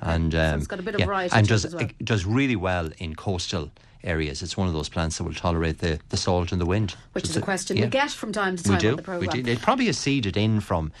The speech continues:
Speaker 1: a neighbouring garden or somewhere else. It, it can produce seed. It can
Speaker 2: Mm.
Speaker 1: be propagated from cuttings as well. But it makes a lovely shrub. But do keep it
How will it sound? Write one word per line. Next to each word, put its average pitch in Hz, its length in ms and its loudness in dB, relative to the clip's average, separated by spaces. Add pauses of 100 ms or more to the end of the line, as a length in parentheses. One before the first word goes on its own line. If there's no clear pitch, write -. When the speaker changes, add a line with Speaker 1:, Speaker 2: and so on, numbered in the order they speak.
(140)
Speaker 1:
a 92 60 0
neighbouring 104 460 2
garden 87 420 -2
or 76 160 -6 (240)
somewhere 90 320 0
else. 85 320 -4
It, - 120 -6
it - 140 -4
can 131 300 2
produce 107 320 -4
seed. 117 320 -2 (160)
It 110 120 -8
can 104 80 -2
Speaker 2:
Mm. - 40 0
Speaker 1:
be 85 60 -2
propagated 95 460 0
from 85 140 -8
cuttings 82 400 -4
as 78 160 -6
well. 82 220 0 (180)
But - 120 4
it - 20 4
makes 202 240 0
a 127 40 2
lovely 120 360 0 (140)
shrub. 90 500 -2
But 98 140 -4
do 156 180 2
keep 139 320 -6
it 92 180 -4